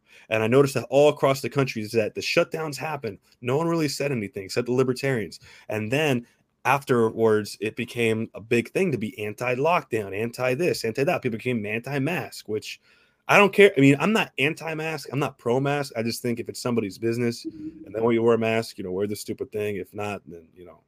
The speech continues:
whatever, go somewhere else. That's cool. But the government shouldn't be forcing me to do it, against my will. Um, you know, if the business wants me to, that's cool. I don't care, man. It's the same thing with vaccines. I'm not pro-vaccine, I'm not anti-vaccine. You know, it's still,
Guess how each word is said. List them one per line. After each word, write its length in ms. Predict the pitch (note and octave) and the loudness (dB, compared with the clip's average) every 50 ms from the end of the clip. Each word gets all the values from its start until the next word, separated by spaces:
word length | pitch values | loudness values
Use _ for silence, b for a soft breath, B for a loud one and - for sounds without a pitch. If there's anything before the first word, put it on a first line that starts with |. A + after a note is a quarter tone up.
| _ _ - | _ _ -8
whatever, 260 | G2 G2 F#2+ - - | -6 -6 -6 -6 -6
go 140 | - G2+ F#2+ | -8 -8 -6
somewhere 300 | - A#2+ A2 G#2 G#2 C3 | -4 -4 -4 0 2 2
else. 220 | C3+ D3+ - - | 2 2 -2 -8
That's 200 | - G2 - - | -14 -14 -12 -6
cool. 260 | - C#3+ A#2 D2+ - b b b b - | -2 -2 -2 -2 -4 b b b b -10
But 100 | G2+ F#2 | -8 -6
the 60 | G2+ | 2
government 300 | A2 C3 C#3 C#3 B2+ - | 4 4 4 4 2 -2
shouldn't 180 | - C#3 A#2+ | -2 -4 -4
be 60 | G2+ G#2 | -4 -4
forcing 420 | - - D3 D3+ C#3+ - - A#2+ | 2 6 6 6 6 4 -2 -4
me 100 | A2+ A2 | -4 -4
to 80 | G2 G2+ | -6 -6
do 240 | G#2+ B2 C3 B2+ | -2 0 2 4
it, 160 | A#2+ B2+ C#3 - _ _ _ _ _ _ _ - A2 | 4 4 4 0 _ _ _ _ _ _ _ -8 -4
against 300 | A2 A#2 A#2+ A#2 - - | -2 0 -2 -2 -2 -2
my 120 | A2+ A2 | -2 0
will. 360 | B2+ E3 F#3+ C#3+ G#2 E2 - _ b b b b b b b b | 2 2 2 2 2 0 -4 _ b b b b b b b b
Um, 500 | A2 A2+ A2+ A2 G#2+ G#2+ G#2 G#2 G#2 G2+ _ _ _ _ _ _ _ _ _ _ _ _ _ _ _ | 0 2 4 4 4 2 0 -4 -8 -10 _ _ _ _ _ _ _ _ _ _ _ _ _ _ _
you 100 | - A2+ | -10 -8
know, 60 | A2 G#2+ | -6 -6
if 80 | G#2+ | -8
the 80 | - G#2+ | -6 -2
business 260 | B2 B2 B2 B2 B2+ | 0 0 0 0 0
wants 180 | C3+ C#3 C#3 - | 0 -2 0 -2
me 80 | D3+ C#3 | -6 -4
to, 120 | - F#3+ | -2 2
that's 220 | F#3 F#3 F3 - | 4 4 2 2
cool. 200 | - - F3+ B2 | 2 2 2 4
I 120 | G#2+ A#2+ C3 | 4 2 2
don't 140 | C#3+ C#3 C#3 | 0 -2 -2
care, 300 | - - D3 A2+ G#2+ G2+ | -4 -4 -4 -2 -4 -4
man. 200 | G#2 G#2+ G#2+ G#2+ | -4 -4 -4 -4
It's 100 | G#2+ - | -4 -2
the 100 | - C3 | -2 -4
same 80 | A#2+ | -2
thing 140 | A#2+ C#3 C#3 | -2 -2 -2
with 120 | C3+ B2 | -2 0
vaccines. 440 | C3 C3+ C3 B2+ - - D3 B2+ G#2 | 0 -2 -2 -2 -4 -6 -6 -6 -6
I'm 80 | G2+ G#2+ | -6 -6
not 220 | G#2+ G#2 - _ | -8 -10 -10 _
pro-vaccine, 540 | - B2 C3 C3 C3 C3 B2+ B2+ - C#3 C#3 | 0 2 2 4 2 2 0 -2 -4 -6 -4
I'm 40 | C3 | -4
not 120 | B2+ - | -2 -2
anti-vaccine. 640 | C#3+ C#3+ C#3 B2+ A2 G#2+ F#2+ F#2 - - G2+ F#2 E2 - | -4 -4 -4 -4 -4 -4 -4 -6 -10 -12 -14 -14 -14 -14
You 60 | F2 | -14
know, 140 | F#2 G2 G#2+ | -8 -6 -6
it's 140 | A2 - - | -6 -6 -6
still, 340 | - - B2 A#2+ A#2+ A#2+ | -4 0 2 2 2 2